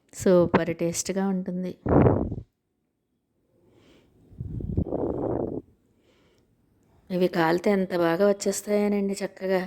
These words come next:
పైకి లేసినట్టుగా వచ్చేసి రోస్ట్‌గా భలే వచ్చినాయి. చక్కగా ఎంత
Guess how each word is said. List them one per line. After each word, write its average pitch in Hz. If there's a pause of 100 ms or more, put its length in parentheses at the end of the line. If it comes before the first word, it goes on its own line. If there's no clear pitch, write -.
(140)
పైకి 180
లేసినట్టుగా 190
వచ్చేసి 190 (640)
రోస్ట్‌గా 180
భలే 180
వచ్చినాయి. 190 (4000)
చక్కగా 180 (720)
ఎంత 175